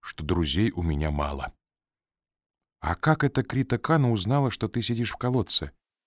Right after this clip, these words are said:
Ты ведь никому не говорил, что туда полезешь. Как же она догадалась, где ты? Не знаю, сказал я. Просто не представляю.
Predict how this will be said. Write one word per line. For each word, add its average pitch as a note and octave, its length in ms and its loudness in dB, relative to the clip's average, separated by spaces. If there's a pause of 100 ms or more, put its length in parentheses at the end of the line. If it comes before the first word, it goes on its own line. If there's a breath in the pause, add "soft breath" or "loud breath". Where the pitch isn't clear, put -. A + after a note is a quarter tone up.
(500)
Ты G#2+ 80 4
ведь G#2 180 2
никому B2 340 6
не B2+ 120 6
говорил, C#3+ 360 6
что - 180 -2
туда G#2 200 0
полезешь. F#2+ 500 0 (720)
Как G3 180 6
же F#3+ 80 6
она F3+ 120 8
догадалась, D#3 500 6
где A2+ 180 2
ты? D2 220 -6 (960)
Не E2 220 2
знаю, D2 520 0 (200)
сказал D2 360 -4
я. C#2 220 -8 (1160)
Просто E2 300 -2
не F#2 80 4
представляю. D#2+ 720 -2